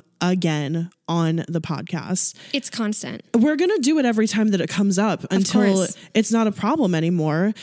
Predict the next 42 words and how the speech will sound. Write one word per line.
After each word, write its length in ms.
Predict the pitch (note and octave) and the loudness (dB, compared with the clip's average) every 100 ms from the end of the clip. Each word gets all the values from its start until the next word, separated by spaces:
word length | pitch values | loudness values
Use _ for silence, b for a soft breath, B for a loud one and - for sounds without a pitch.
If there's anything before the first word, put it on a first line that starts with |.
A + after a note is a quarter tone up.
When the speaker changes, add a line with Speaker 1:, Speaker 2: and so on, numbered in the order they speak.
| B | B
Speaker 1:
So, 520 | - - F#3 F3 E3 - | -2 0 2 2 0 -2
you 220 | - A3 A#3 | 0 2 4
know, 300 | F#3+ G3 A#3 | 2 0 0
Speaker 2:
Mm-hmm. 180 | A3+ A3 | 0 0
Speaker 1:
hopefully 300 | G3+ G#3 B3+ | 2 2 2
we 100 | B3 | 2
keep 240 | C4+ A#3+ | 0 0
working 360 | B3 D4+ D4+ C4 | 0 0 0 0
on 160 | B3 | 2
it 120 | C4 A3+ | 0 0
and 140 | A3+ | 0
there's 180 | A#3 - | 0 -2
progress 520 | - G#3 A3 A#3 - | -2 0 0 0 0
to 100 | A#3 | 0
be 160 | G#3 A3 | 2 2
made. 560 | G3+ A#3 B3 A#3 B3+ B B B - | 2 2 2 2 0 B B B 0
Um, 340 | G#3 G3+ G3+ | 2 2 0
but 500 | F#3+ F#3 A3 G#3 - - _ | 0 0 2 0 -4 -14 _
every 280 | A3+ B3+ D4+ | -2 2 2
single 280 | D4 C4 A#3 | 0 0 -2
time 260 | - F#3 F#3+ | 0 0 2
that 100 | F3+ | 0
this 180 | F3 - | 0 -2
happens, 640 | D#3+ D#3+ G3 G3+ G#3+ G#3+ B B B B - | -4 -2 0 0 0 -2 B B B B -2
it's 360 | F#3+ F3+ - - _ _ F#3 | 0 0 -2 -4 _ _ -4
directed 600 | F3+ E3 E3+ - C4 C4 | 0 0 0 0 0 2
at 180 | A#3+ G#3 | 0 0
B 160 | A3+ | 0
T 160 | - G#3+ | 0 0
S 260 | F#3 F#3+ - | 0 0 0
and 140 | F#3+ | 0
then 140 | F3+ | 0
also 340 | F3 F3 F#3+ F#3+ | 0 0 2 0
directed 440 | F3+ E3+ - F3 | 0 0 0 -2
at 160 | E3 E3 | -2 -6
the 160 | - E3 | -6 -4
Asian 320 | E3 E3+ E3 | -2 -2 -2
community 460 | - E3+ D#3+ E3 - | -2 0 0 -2 -2
at, 300 | E3 D#3+ D#3+ _ | -2 -2 -4 _
as 160 | F3 F3 | -2 -2
a 80 | E3+ | -2
whole. 440 | E3+ D3+ E3+ | -2 0 0